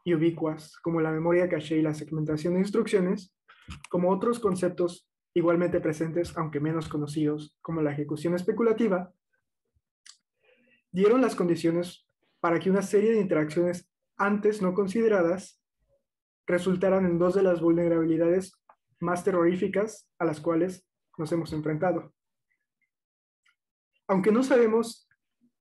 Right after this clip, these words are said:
qué tanto, si es que acaso, se explotaron estas vulnerabilidades para atacar sistemas en nuestro mundo, su impacto se siente, ya que su solución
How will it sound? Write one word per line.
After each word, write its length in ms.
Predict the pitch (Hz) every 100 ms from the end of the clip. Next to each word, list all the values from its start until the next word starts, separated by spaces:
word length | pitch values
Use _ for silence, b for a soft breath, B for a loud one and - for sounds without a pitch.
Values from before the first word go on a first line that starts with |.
| _ _
qué 140 | 208
tanto, 440 | 196 185 175 160 151
si 180 | - 175
es 120 | 170
que 80 | 180
acaso, 500 | 175 170 156 160 156 _ _ -
se 120 | 185
explotaron 520 | 180 180 175 196 190
estas 280 | 190 208 170
vulnerabilidades 760 | 175 175 170 160 160 170 170
para 160 | - 151
atacar 340 | 151 156 165
sistemas 760 | 156 180 - 165 170 - - _ _ _ _ _ _
en 340 | 175 160 151 147
nuestro 280 | 151 151
mundo, 400 | 185 196 165 175 - _ _ _ _ _ _ _ _ _ - B B _
su 140 | -
impacto 400 | 185 196 190 208
se 120 | 170
siente, 460 | 170 175 156 147 151 _ _ _ _ _ _ _ -
ya 240 | 165 160
que 140 | 175 190
su 140 | 190
solución 640 | 190 196 202 214 208 262